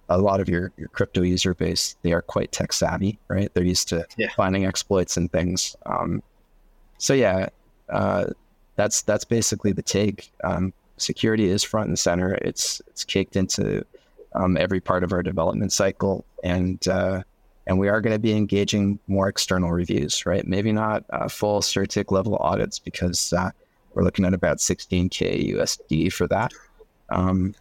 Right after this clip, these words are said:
Speaker 1: that's quite a bit of H bar right now. Right?
Speaker 2: Yeah,
Speaker 1: Uh,
Speaker 2: it sure is.
Speaker 1: but we'll see.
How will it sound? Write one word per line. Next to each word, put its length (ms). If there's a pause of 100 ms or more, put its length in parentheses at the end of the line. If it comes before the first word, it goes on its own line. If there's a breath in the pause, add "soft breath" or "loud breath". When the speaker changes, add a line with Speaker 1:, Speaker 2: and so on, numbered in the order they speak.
Speaker 1:
that's 160
quite 180
a 40
bit 120
of 80
H 240
bar 180
right 220
now. 220 (400)
Right? 140
Speaker 2:
Yeah, 160
Speaker 1:
Uh, 280 (100)
Speaker 2:
it 140
sure 260
is. 320 (240)
Speaker 1:
but 80
we'll 100
see. 260